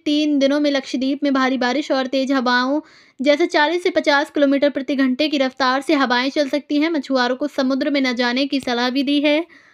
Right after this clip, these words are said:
आईएमडी के पूर्वानुमान में उत्तर पश्चिम भारत और पूर्वी भारत के कुछ मैदानी इलाकों में घना से बहुत घना कोहरा शामिल है।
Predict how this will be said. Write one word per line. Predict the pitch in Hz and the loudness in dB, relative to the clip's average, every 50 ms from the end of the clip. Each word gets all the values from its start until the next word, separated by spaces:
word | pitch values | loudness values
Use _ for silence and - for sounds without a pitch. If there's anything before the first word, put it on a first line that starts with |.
| _ _ _ | _ _ _
आईएमडी | - 247 262 277 294 302 320 339 359 | -2 0 2 2 2 2 2 2 2
के | 349 370 | 2 2
पूर्वानुमान | 330 349 339 330 311 311 302 302 302 302 294 294 311 330 | 2 2 2 2 2 2 2 2 2 2 2 2 2 0
में | 330 302 285 285 294 320 320 320 | 0 0 0 0 0 -2 -4 -4
उत्तर | 269 240 247 - _ 269 262 254 | -8 -10 -10 -6 _ -4 -4 -2
पश्चिम | - 262 254 - - 269 262 | -4 -4 -4 -2 -2 0 0
भारत | 269 262 247 247 262 269 311 | 2 2 2 0 0 0 0
और | 277 269 262 | 0 0 -2
पूर्वी | 262 277 269 247 262 277 | -2 -4 -4 -2 -4 -4
भारत | 247 269 254 247 254 285 285 | -2 -2 0 0 0 -2 -2
के | - 302 | -6 -6
कुछ | 277 - - - - 311 | -6 -6 -8 -4 -2 -2
मैदानी | 294 277 277 262 247 240 247 240 247 269 277 | 0 0 0 0 0 0 0 -2 0 -2 -2
इलाकों | 269 254 247 262 - 311 | 0 0 -2 -2 -2 -4
में | 294 294 269 | -4 -2 -2
घना | 262 262 247 254 254 | -2 -2 -2 -2 -2
से | - 285 | -4 -4
बहुत | 247 254 254 247 240 | -2 -2 -2 -4 -4
घना | 233 240 240 247 254 | -4 -4 -4 -4 -6
कोहरा | 247 262 254 254 247 254 254 | -4 -4 -4 -4 -4 -4 -6
शामिल | - - 240 233 247 277 302 302 | -6 -6 -4 -2 -2 -2 0 0
है। | 302 294 302 | 0 0 0